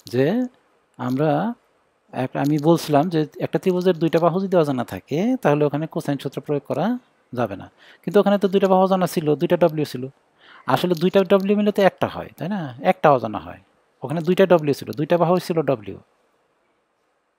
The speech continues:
মানে ওখানে ত্রিভুজের দুইটা বাহু, একটা ছিল ডব্লিউ, আরেকটাও ছিল ডব্লিউ, যার কারণে এটা ওইখানে কোসাইন সূত্র দেওয়া হয়েছে,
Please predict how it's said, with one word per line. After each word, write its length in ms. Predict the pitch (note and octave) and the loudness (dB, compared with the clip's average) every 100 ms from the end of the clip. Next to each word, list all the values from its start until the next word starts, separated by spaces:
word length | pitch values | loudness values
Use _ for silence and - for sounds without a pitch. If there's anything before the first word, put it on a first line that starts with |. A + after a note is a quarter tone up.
| _ _ _ _ - | _ _ _ _ -8
মানে 140 | B2+ D3 D3+ | -4 -2 -2
ওখানে 160 | D#3+ E3+ | -2 -2
ত্রিভুজের 340 | F#3 F3 G3+ F3+ | 0 2 0 0
দুইটা 180 | F3 F3 | 2 2
বাহু, 140 | F3 F3+ F3+ | 2 0 -2
একটা 140 | - D3+ | -2 -4
ছিল 100 | F3+ F3 | -4 0
ডব্লিউ, 220 | E3+ F#3+ A#3 | 0 0 4
আরেকটাও 260 | F3+ F#3 F#3 - | 4 6 2 0
ছিল 80 | C#3 A#2+ | -4 -4
ডব্লিউ, 260 | G#2+ G2+ A2 | -8 -10 -6
যার 100 | C3 | -4
কারণে 140 | D3 F#3 F3+ | -2 -4 -4
এটা 100 | F3 E3 | -4 -4
ওইখানে 340 | C3+ D#3 E3+ A#3+ G#3 - | -4 -6 -4 -4 -4 -6
কোসাইন 220 | - C#3 | -4 -4
সূত্র 140 | C3 B2+ A#2+ | -6 -8 -8
দেওয়া 120 | A#2+ | -4
হয়েছে, 280 | A2+ A#2 - | -4 -6 -10